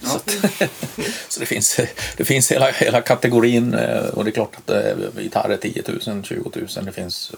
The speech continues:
Speaker 2: olika.
Speaker 1: Ja, just, just.
Speaker 2: Eh, naturligtvis och, och, och, och annan utrustning också för den delen. Alltså, du kan ha hela backlinen försäkrad.
Speaker 1: Precis, men hur brukar det också se ut om man får gi-,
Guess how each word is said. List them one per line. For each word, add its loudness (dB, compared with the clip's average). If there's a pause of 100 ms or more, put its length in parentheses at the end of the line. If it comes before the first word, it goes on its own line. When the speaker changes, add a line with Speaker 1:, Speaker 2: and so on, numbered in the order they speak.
Speaker 2:
olika. -6
Speaker 1:
Ja, -2
just, -6
just. -14 (220)
Speaker 2:
Eh, -4
naturligtvis -4
och, 0
och, -2 (200)
och, -4
och 0
annan 2
utrustning 0
också 2
för -2
den -2
delen. -2
Alltså, -6
du -8
kan -6
ha -6
hela 0
backlinen 0
försäkrad. -6 (240)
Speaker 1:
Precis, -4
men 0
hur 2
brukar 4
det 4
också 0
se 2
ut 4
om 6
man 2
får 4
gi-, 0